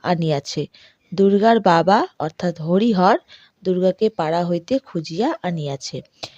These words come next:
চতুর্থ অধ্যায়ের পনেরোটা প্রশ্ন আমি লিখেছি। নেক্সট ভিডিওতে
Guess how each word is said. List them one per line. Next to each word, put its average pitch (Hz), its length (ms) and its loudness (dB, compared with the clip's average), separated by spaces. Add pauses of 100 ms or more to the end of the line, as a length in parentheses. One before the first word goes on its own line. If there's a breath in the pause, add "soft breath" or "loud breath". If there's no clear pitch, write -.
(220 loud breath)
চতুর্থ 269 560 -4
অধ্যায়ের 214 840 6 (580 loud breath)
পনেরোটা 247 500 2
প্রশ্ন 208 560 -4
আমি 196 320 -2
লিখেছি। 190 720 -2
নেক্সট 202 460 -4
ভিডিওতে 196 540 0